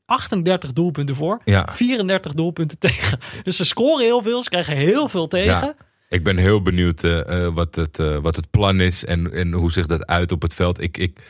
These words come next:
Speaker 2: volg iemand die gek is op, eh, de Kielse ratten. Dat is hun bijnaam.
Speaker 1: Hmm.
Speaker 2: En dan zie ik zo af en toe een doelpunt voorbij komen. Waaronder afgelopen weekend een doelpunt van Tarek Tissoudali.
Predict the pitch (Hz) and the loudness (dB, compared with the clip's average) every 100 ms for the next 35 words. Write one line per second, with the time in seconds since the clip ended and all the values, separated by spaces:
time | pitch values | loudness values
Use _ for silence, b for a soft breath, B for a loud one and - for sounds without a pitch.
0 | B B B _ - 160 175 - 120 120 | B B B _ 2 4 2 2 2 4
1 | 101 90 78 95 82 110 107 90 80 90 | 4 2 0 -2 0 -4 -2 -2 0 -4
2 | - 85 80 73 69 - 85 143 107 - | -2 0 0 0 -4 -6 -2 0 0 2
3 | 85 87 98 143 b b b b 85 80 | 2 2 0 -6 b b b b -10 -8
4 | 78 82 82 80 73 80 120 170 226 151 | -4 -2 0 0 0 -2 -4 -4 -4 -4
5 | - - 101 95 101 - 113 - 104 98 | -8 -2 0 2 2 4 2 4 2 2
6 | 98 92 98 90 87 104 92 - 80 95 | 0 2 2 2 2 0 0 -4 0 0
7 | 110 82 78 78 90 104 95 87 101 90 | 0 -2 -2 0 2 2 2 2 -2 2
8 | 90 87 76 73 95 85 76 - 78 - | 2 2 0 0 0 0 -2 -2 -4 0
9 | 95 110 110 76 - 76 - 98 92 80 | 2 2 2 -2 -2 -4 -2 0 0 0
10 | 87 - 80 87 101 78 | -4 -2 0 2 2 0